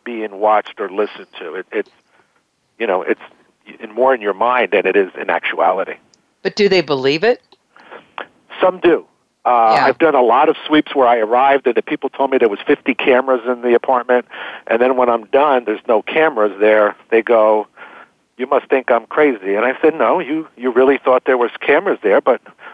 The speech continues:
Speaker 1: aren't you happy to know that now we can
Speaker 2: Mm-hmm.
Speaker 1: prove that there are no cameras here?"
Speaker 2: Mm-hmm.
Speaker 1: And then all of a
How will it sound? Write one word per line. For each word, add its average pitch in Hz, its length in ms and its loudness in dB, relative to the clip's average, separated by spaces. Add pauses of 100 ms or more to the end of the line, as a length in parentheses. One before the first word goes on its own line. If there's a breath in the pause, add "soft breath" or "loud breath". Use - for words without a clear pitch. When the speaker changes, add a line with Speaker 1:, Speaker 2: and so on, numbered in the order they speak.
Speaker 1:
aren't - 200 0
you 147 60 2
happy 139 340 0
to 151 140 2
know 123 240 2
that 123 200 0
now 127 400 0 (640)
we 143 100 -2
can - 120 -2
Speaker 2:
Mm-hmm. 160 200 -6
Speaker 1:
prove 151 180 4
that - 160 2
there 113 100 0
are 104 160 -2
no - 60 -2
cameras 131 480 -2
here?" 190 280 4
Speaker 2:
Mm-hmm. - 560 -18
Speaker 1:
And 139 80 -2
then 165 120 4
all 165 160 4
of 143 80 0
a 139 60 -2